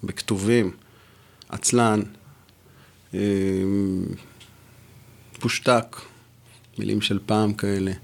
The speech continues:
אמ, היה לי מנהל שאמר שאני ונדליסט.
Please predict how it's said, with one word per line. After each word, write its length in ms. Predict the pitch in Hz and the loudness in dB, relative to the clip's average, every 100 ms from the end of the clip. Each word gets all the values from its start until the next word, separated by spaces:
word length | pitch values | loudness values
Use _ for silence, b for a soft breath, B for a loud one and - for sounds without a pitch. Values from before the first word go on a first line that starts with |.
| B B B B B B - | B B B B B B -2
אמ, 60 | 104 104 104 101 101 101 101 98 95 95 90 B - - - - - - - - - - | 2 2 2 2 2 2 0 0 -2 -6 -12 B -20 -20 -20 -20 -20 -20 -20 -20 -14 -6
היה 120 | 98 | 0
לי 80 | 110 | 2
מנהל 260 | 117 110 110 | 4 2 2
שאמר 360 | - 113 110 | 2 2 2
שאני 240 | 110 120 117 | 2 2 2
ונדליסט. 680 | 104 101 98 123 120 - | 2 2 2 2 0 -6